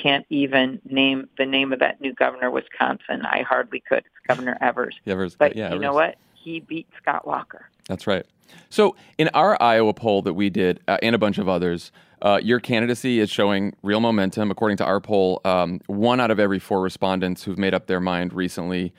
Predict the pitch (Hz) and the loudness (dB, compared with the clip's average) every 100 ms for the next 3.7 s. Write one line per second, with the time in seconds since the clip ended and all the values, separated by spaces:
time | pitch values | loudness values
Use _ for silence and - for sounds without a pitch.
0 | _ - - - - 92 87 92 120 135 | _ -12 -10 -8 -4 -2 0 0 2 0
1 | - - - - - 104 101 95 - - | -4 -20 -20 -6 0 2 2 0 -6 -12
2 | 95 92 117 110 - 110 160 160 113 120 | -18 -4 0 2 2 0 2 2 2 2
3 | 113 - 107 95 92 90 | 0 2 2 2 0 -6